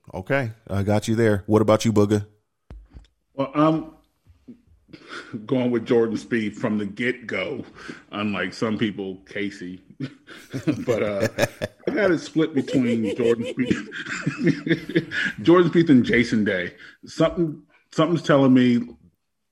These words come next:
Speaker 2: Waste Management helped Jason Day out a lot, work on his swing and his shot shaping.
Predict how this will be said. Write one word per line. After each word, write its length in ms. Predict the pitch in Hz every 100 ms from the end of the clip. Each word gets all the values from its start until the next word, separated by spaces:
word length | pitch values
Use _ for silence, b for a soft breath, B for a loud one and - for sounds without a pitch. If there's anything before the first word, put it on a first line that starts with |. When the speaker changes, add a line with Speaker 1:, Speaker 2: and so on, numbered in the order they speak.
| _ _ _ _ -
Speaker 2:
Waste 300 | 117 131 -
Management 340 | 120 107 113
helped 260 | 104 113 -
Jason 300 | 113 107 110
Day 120 | 104 101
out 100 | 98
a 40 |
lot, 300 | 101 98 -
work 240 | 101 98
on 80 | 107
his 140 | 95 -
swing 360 | 101 90 76 _ _ _ _ _ -
and 300 | 110 95 -
his 160 | 117 101
shot 440 | - 101 - -
shaping. 500 | - 107 92 - 62